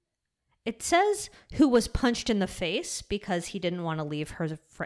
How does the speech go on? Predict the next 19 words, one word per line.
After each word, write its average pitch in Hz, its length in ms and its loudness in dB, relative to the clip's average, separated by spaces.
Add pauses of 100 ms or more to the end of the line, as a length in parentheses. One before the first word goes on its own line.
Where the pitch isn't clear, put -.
his 170 220 -6
friend 156 280 -6
alone. 233 420 0 (240)
So - 160 2
I'm 190 80 2
assuming 196 360 2
that 160 120 -2
means 156 240 -4
security 160 500 -4
punched - 380 -6
him 156 80 -8
in 151 40 -8
the 147 60 -8
face 135 380 -8
when 139 100 -10
he 151 100 -10
refused - 380 -10
to - 80 -10
leave. - 260 -14